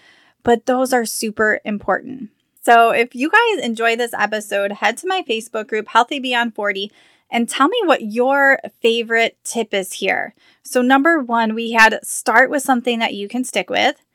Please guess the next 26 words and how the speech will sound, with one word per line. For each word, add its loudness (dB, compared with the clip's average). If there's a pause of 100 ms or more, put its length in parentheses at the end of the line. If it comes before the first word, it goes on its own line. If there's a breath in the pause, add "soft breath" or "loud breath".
(300)
because 0
how 2
many 0
times 0
have 0
you -8
started -2
with -6
something -6
you -12
cannot 0
stick -2
with 4
and 0
it -6
did -2
not 2
go 0
well? -6 (580)
Number 2
two, -6
focus 0
more 2
on -4
daily -6
habits. -2